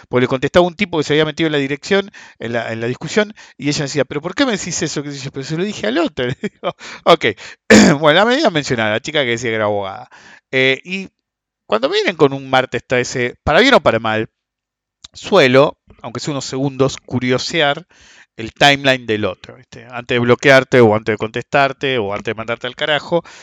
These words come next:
Y a veces sobreviven, ¿eh? <laughs> No siempre es bloqueo automático, pero bueno. <clears throat> Esta chica había escrito <clears throat> el trece de enero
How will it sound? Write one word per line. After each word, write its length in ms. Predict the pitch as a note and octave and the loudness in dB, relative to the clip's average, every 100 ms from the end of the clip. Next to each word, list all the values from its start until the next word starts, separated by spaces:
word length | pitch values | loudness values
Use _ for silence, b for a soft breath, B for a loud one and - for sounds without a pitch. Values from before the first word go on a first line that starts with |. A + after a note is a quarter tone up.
| B - | B -4
Y 100 | B3+ | 0
a 60 | |
veces 240 | A4+ - C4+ | 0 -2 -4
sobreviven, 640 | B2+ C3 C4 G#3 A#2+ A2+ | 2 6 8 8 4 2
¿eh? 180 | C3+ D3+ - - | -4 -6 -12 -14
<laughs> 460 | F#3+ - - - | -12 -16 -16 -8
No 120 | F3+ | -4
siempre 280 | F#3+ C4+ - | 2 4 4
es 60 | C3+ | 4
bloqueo 280 | B2 - B2+ | 4 6 6
automático, 500 | A#2 A#2 A2+ G2+ - | 6 2 0 -6 -6
pero 200 | G#3 D#3+ | 4 6
bueno. 180 | G#2+ - B B B _ | 4 -2 B B B _
<clears throat> 1300 | B3 - F#3 F3+ D#3 - - - _ _ - B3 D3+ G3+ | 6 8 6 4 4 0 -20 -20 _ _ 6 8 8 2
Esta 220 | - B3+ | -2 0
chica 260 | D4 G3+ | 2 6
había 180 | D#3+ F3 | 6 6
escrito 540 | - G#3 F3+ F3+ - _ | 0 -4 2 2 2 _
<clears throat> 960 | - - - D#3+ B2+ A#2+ _ _ - - | -18 -18 -18 -18 -18 -20 _ _ -20 -8
el 160 | C#3+ - | -8 2
trece 320 | A#3 A3 E3+ | 2 2 0
de 80 | B2 | -2
enero 360 | A#2+ G#2+ D#3+ | -2 -4 -4